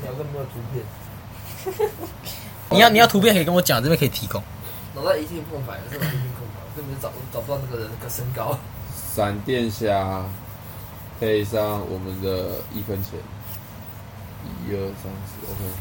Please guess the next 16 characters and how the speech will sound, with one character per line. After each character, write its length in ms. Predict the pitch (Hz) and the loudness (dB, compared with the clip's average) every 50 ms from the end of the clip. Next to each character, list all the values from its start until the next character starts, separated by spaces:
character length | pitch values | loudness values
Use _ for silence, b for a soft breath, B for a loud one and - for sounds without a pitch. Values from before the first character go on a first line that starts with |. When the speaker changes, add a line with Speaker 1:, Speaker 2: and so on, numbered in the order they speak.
| - - - - - - - - - - - - | -8 -8 -8 -8 -10 -10 -10 -10 -10 -10 -10 -10
Speaker 1:
把 80 | - - | -8 -6
进 140 | 165 160 | -6 -4
攻 120 | 165 160 156 | -4 -2 0
拉 140 | 143 143 143 | 2 2 2
满。 160 | 139 - - - - - - - - - - - - - - - - - - - - - - - - - - - - - - - - | 0 -4 -8 -12 -12 -14 -14 -14 -14 -14 -12 -12 -12 -12 -12 -12 -12 -10 -10 -10 -10 -10 -10 -10 -10 -12 -12 -14 -14 -14 -14 -8 -4
Speaker 3:
那 80 | 135 | 0
我 200 | 127 110 107 - | 2 2 4 4
A 120 | 104 123 120 | 4 2 2
D 160 | 117 120 117 | 2 2 0
替 200 | 113 113 113 110 | 0 0 -2 -2
补， 120 | 95 92 90 95 | -2 -2 -4 -4
我 40 | 92 - | -4 -2
德 160 | 101 104 110 | 0 2 4
劳 180 | 110 101 92 | 4 4 2
先 100 | 92 98 90 | 2 -2 -4
发。 140 | 92 92 | -4 -4